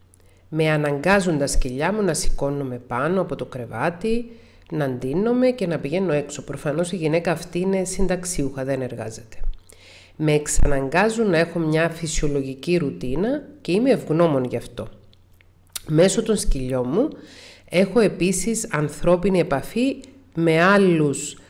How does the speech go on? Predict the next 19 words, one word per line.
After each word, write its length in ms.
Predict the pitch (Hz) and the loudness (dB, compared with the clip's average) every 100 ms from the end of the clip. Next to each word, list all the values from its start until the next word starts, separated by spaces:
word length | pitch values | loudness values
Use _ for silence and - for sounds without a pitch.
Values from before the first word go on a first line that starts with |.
| _ _ - | _ _ -4
α, 220 | 147 135 143 | -2 0 0
ιδιο-, 440 | 151 151 147 - 151 | 0 0 0 -2 -2
με 140 | 160 | 0
άλλους 480 | 160 180 175 156 156 | 2 4 2 0 -2
κηδεμόνες 580 | - 147 143 143 143 139 | -4 -2 0 0 0 -2
σκύλων 720 | - - 127 135 156 196 - - - - | -6 -6 -4 -2 0 -2 -4 -14 -20 -10
που 140 | - 143 | -2 -2
πηγαίνουμε, 560 | 139 143 143 143 139 | 0 0 0 0 -2
που 120 | 135 | -4
βρισκόμαστε 640 | 143 147 - - 147 143 - | -4 -4 -4 -2 0 2 0
στο 160 | - | 0
περπάτημα, 640 | 151 123 - 139 170 277 302 302 - - - - | -4 0 2 2 2 2 0 -2 -12 -20 -20 -4
με 80 | 180 | 0
τους 200 | 175 175 | 0 2
οποίους 320 | 165 214 240 | 0 2 2
συνομιλώ 840 | - - 175 160 143 143 202 302 | 2 -2 0 0 2 2 4 4
παρόλα 380 | 320 269 247 233 | 4 4 6 6
αυτά 280 | 202 - 196 | 4 2 2
σύντομα 600 | 190 - 180 226 269 | 2 2 2 2 4